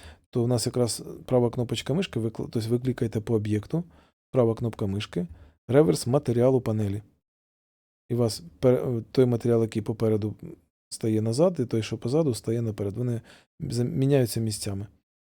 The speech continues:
Тобто ге-, е, сама панель, вона не змінює геометрію взагалі ніяк. Тобто, якщо у нас вісь з-, вісь Y, е, була спрямована туди назад, так вона і залишається.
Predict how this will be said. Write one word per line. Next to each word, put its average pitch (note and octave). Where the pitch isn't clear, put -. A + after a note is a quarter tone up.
Тобто C3
ге-, A#2+
е, C3+
сама C#3
панель, C#3+
вона B2+
не B2
змінює B2+
геометрію A#2+
взагалі A2
ніяк. C3
Тобто, A#2+
якщо A2+
у -
нас A2+
вісь A2+
з-, G#2+
вісь A2+
Y, A2
е, G#2
була A#2
спрямована G#2+
туди G#2+
назад, D3
так C3
вона A#2+
і A2
залишається. G#2